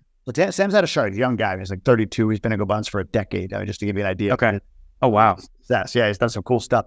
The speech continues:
Speaker 1: He bought a, a, a karate studio. I'm probably saying that way too basically. Whatever, uh,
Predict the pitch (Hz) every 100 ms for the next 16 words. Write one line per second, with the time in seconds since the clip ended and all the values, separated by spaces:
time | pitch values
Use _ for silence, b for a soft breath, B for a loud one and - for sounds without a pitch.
0 | _ _ - 151 156 147 131 123 123 135
1 | 117 110 104 98 - _ _ _ _ -
2 | 143 123 117 104 98 _ _ _ _ -
3 | 139 139 160 156 - 160 165 165 170 _
4 | 123 113 - 127 - 120 113 - - -
5 | 147 127 123 120 104 107 - 98 98 101
6 | 123 113 113 117